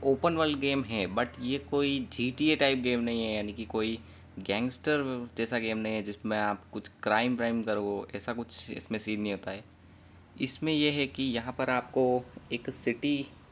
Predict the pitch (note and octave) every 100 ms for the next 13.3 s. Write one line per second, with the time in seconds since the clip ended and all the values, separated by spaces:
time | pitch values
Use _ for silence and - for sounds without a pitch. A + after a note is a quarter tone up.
0 | - - - - - - A#2+ A#2+ A2+ -
1 | A#2+ G#2 A2 A#2+ A2+ G#2+ G#2+ G#2 G#2 G#2
2 | - F#2+ F#2+ F#2 F#2 G2+ A2 A#2+ - A2+
3 | A2 A2 - A2+ A2 G#2 G#2+ G#2+ A2+ G#2+
4 | G2+ G#2 B2 A#2 G#2+ G#2+ G#2 G2+ G2+ -
5 | - - - - - - G#2+ A2 B2+ C#3
6 | C3 C3+ - A#2+ A#2+ C#3+ C#3+ A#2+ A2+ G#2+
7 | G2+ G#2 G2 G2 A2 A2 G#2 - G#2+ A2
8 | - - A#2 B2+ - B2 A#2 G#2 - G2+
9 | G2 - F#2+ G#2 - - - - - -
10 | F#2 F#2+ - A#2 A2 A2 - A#2+ - -
11 | G#2+ - B2 A#2 A2 A2 G#2+ A2+ G#2+ A2+
12 | G#2+ G#2+ A2 A#2 A2+ G#2 G#2 G#2 G2 F#2+
13 | G2 F#2+ -